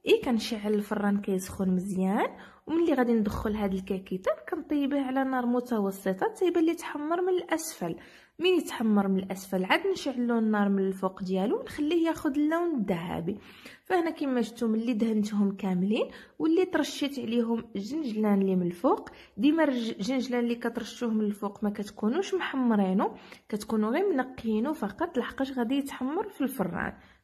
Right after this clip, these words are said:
باش ماشي تح-، يتحرق لكم ولا شي حاجه. ملي كمل رشيتهم ب-، بالجنجلان، غادي ندخلهم كما قلت لكم الفران يطيبوا، وملي يطيبوا غادي نرجع معاكم. وبالنسبه للكميه،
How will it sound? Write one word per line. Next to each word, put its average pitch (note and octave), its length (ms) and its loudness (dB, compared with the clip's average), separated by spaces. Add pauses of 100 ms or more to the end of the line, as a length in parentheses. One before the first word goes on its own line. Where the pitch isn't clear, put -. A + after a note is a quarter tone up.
باش G#3+ 200 0
ماشي A3+ 260 2
تح-، - 260 -6
يتحرق G#3+ 500 0
لكم G3+ 360 0
ولا F#3 160 0
شي F#3+ 160 -8
حاجه. - 360 -8 (500)
ملي F4 300 4
كمل A3+ 640 0
رشيتهم G3+ 580 0
ب-، F3+ 440 2
بالجنجلان، A3+ 640 2 (500)
غادي A3+ 160 2
ندخلهم G#3+ 580 4
كما G#3 320 2
قلت G3 220 -4
لكم G3 260 -2
الفران F#3 560 -4 (140)
يطيبوا، G#3 540 0 (1120)
وملي A#3+ 300 0
يطيبوا F#3+ 480 -2
غادي B3 280 -2
نرجع C#4 400 -4
معاكم. G3 540 -2 (500)
وبالنسبه C4+ 760 2
للكميه، F#3+ 720 2